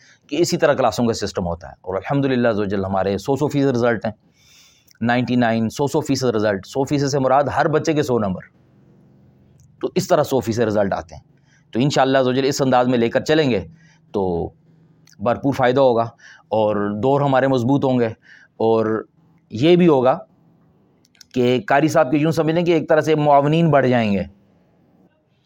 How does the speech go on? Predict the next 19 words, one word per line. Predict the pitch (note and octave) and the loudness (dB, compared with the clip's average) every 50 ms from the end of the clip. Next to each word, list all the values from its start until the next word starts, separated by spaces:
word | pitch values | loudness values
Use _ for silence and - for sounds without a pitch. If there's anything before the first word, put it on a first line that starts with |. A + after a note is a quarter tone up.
| _ _ - | _ _ -6
اور | A2 A2+ G2 | -4 -4 0
بعض | F#2+ B2+ C#3+ D#3 C#3+ | 2 2 2 2 2
کلاسوں | - D3 C#3 C3+ - D#3+ D#3 | 2 2 2 2 2 0 0
میں | D3 D3+ | 0 0
اتنا | D3+ D#3+ D#3 D3+ D3 C#3 - - _ _ _ _ - A2 G#2 A2 | 0 0 -2 -2 -2 -4 -8 -14 _ _ _ _ -14 -12 -12 -2
زبردست | - E3 E3 F3+ F3+ D3+ F#3+ F#3+ - | -2 0 2 2 2 2 2 0 0
نظام | E3 D#3+ C#3 C#3 C#3+ D3+ D3+ | 0 2 2 2 2 2 2
ہوتا | C3+ A2+ B2+ B2 B2 | 0 2 2 2 2
ہے | C3 C3+ - _ - - - _ _ - | 2 0 -4 _ -20 -20 -20 _ _ -2
کہ | D3 | 0
وہ | D3+ D3+ D3+ - | 0 0 2 2
قاری | C3+ C#3 D3+ | 2 2 2
صاحب | D3+ E3+ E3+ D#3 | 2 2 0 2
کو | D#3+ F3 | 0 0
سنائیں | E3 - F3 E3+ E3+ F3 F3+ F3 F3 | 0 0 0 2 2 2 2 2 2
یا | E3+ E3 | 2 2
بچے | D3+ D#3 D3+ D3+ E3 | 2 2 2 2 2
کو | D3+ C#3+ | 0 0
سنائیں، | B2 G2 A#2 G2+ F#2+ E2 D#2 | 0 -2 -2 -4 -4 -4 -8